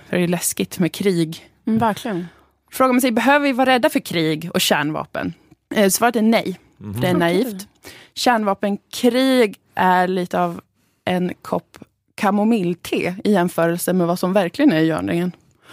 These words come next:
Speaker 1: Och det är alltså då någonting mycket värre än
Speaker 2: Jaha.
Speaker 1: kärnvapenkrig och
Speaker 2: Vadå?
Speaker 1: allt det andra. Krigsföring med artificiell intelligens
Speaker 3: Aha.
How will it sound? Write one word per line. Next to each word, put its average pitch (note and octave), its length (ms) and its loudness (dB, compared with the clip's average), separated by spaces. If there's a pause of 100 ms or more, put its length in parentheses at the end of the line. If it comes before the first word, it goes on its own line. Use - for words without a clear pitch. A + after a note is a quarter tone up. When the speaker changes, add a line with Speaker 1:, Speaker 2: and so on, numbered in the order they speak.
(420)
Speaker 1:
Och G3+ 120 2
det B3+ 300 0
är E3+ 180 0
alltså E3+ 320 -2
då E3 320 2 (160)
någonting E3 360 2
mycket - 220 -4
värre - 200 -8 (520)
än G3+ 60 0
Speaker 2:
Jaha. F#3+ 80 0
Speaker 1:
kärnvapenkrig - 920 -6 (100)
och C4+ 60 -10
Speaker 2:
Vadå? F#3 200 0
Speaker 1:
allt G#3 140 -2
det G3 60 -8
andra. F#3 240 -10 (760)
Krigsföring E4 540 2
med - 120 0
artificiell C#4 800 0
intelligens B3 880 0 (180)
Speaker 3:
Aha. A2+ 640 -4